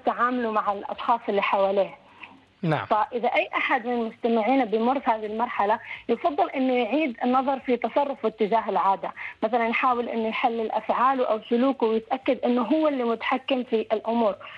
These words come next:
Speaker 1: مش العكس، ودائمًا يحاول إنه يحدد ويستوعب فعلًا إنه هذه يعني،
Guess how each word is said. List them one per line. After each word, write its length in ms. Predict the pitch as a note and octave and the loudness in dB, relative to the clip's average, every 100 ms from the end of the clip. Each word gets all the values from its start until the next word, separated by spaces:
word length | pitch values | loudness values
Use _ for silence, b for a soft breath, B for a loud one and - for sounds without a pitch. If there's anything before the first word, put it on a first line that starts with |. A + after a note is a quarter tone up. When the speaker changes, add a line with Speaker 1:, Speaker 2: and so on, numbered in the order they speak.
| B | B
Speaker 1:
مش 160 | B3 A#3+ | -4 -2
العكس، 460 | - A3+ F#3+ - - B B B - | 0 0 0 -4 -12 B B B 0
ودائمًا 380 | A#3 F4+ F4+ D#4 | 2 0 -2 -4
يحاول 480 | C4+ D4 D4+ D4+ | -2 0 2 2
إنه 440 | C#4 - B3 A#3 A3+ | 0 0 2 2 0
يحدد 480 | - - C#4 C4 A3 | 0 0 0 -4 -4
ويستوعب 520 | A3+ - C#4+ B3+ A#3+ - | -4 0 0 0 -4 -4
فعلًا 360 | C#4+ C#4 B3 A#3 | -2 0 -2 -2
إنه 300 | A#3 A3 B3+ | -2 0 0
هذه 260 | A#3 A#3+ - | 0 -4 -4
يعني، 520 | G#3 G3 G3+ G3 G3 | -4 -2 -2 -2 -4